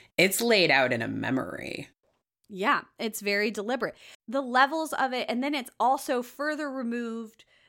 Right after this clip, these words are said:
Speaker 2: because Mor is remembering standing in the Hewn City with her family and then remembering in the memory,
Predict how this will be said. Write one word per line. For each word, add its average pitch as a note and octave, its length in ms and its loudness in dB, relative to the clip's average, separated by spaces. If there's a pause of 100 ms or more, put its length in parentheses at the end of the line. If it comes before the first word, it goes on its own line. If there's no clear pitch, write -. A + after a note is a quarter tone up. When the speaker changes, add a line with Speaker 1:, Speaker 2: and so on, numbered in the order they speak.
(100)
Speaker 2:
because G#3+ 400 -4
Mor B3+ 460 -2
is A3+ 260 -2
remembering G#3 880 -4 (560)
standing B3 640 0
in G#3+ 120 -2
the G3+ 60 -2
Hewn G#3+ 300 -2
City G#3 360 -2
with F#3 180 -2
her F3+ 180 -4
family F3 720 -2 (880)
and A#3+ 200 4
then A3+ 200 2
remembering G#3+ 960 4 (100)
in G#3+ 280 4
the F#3 60 2
memory, E3+ 840 -2